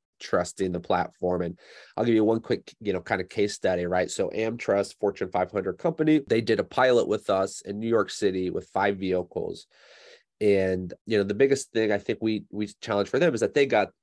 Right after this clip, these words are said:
a C P M, which is cost per thousand impressions, for a fraction of the cost of what they would have paid for a billboard in New York City, right? So they said, "Okay, great. Well, we're willing to test this. Let's see how this goes."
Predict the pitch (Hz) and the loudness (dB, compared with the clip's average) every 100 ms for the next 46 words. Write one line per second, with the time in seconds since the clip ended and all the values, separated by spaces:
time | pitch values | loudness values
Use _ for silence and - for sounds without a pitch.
0 | _ - - - 127 120 117 98 95 92 | _ -10 -8 -4 -6 -4 2 2 2 -2
1 | - 110 - 110 101 95 98 95 92 92 | -2 -2 0 -2 0 0 0 -2 -2 -2
2 | 92 - 87 87 - 85 76 - 95 - | -2 -2 -6 -6 -4 -2 -2 -6 -10 0
3 | 117 123 - 98 101 - 87 85 92 90 | 2 2 -2 -8 -8 -2 -2 0 -4 -2
4 | 95 101 90 90 85 - 90 85 - 87 | 0 0 0 0 -2 -4 -2 -2 -2 -2
5 | 85 90 90 90 90 85 85 87 90 85 | -2 -2 -2 0 -2 -2 -4 -10 -8 -6
6 | 87 - - 69 64 62 _ _ _ _ | -6 -6 -8 -6 -6 -12 _ _ _ _
7 | _ 95 98 104 _ - 95 92 - 87 | _ 2 2 0 _ -2 2 2 0 0
8 | - 107 104 95 82 104 101 110 139 - | 0 0 2 2 4 4 4 2 2 -2
9 | 98 - - 92 - 107 98 98 - 95 | -2 -2 -6 -6 -6 -4 -2 -4 0 4
10 | 95 95 | 4 2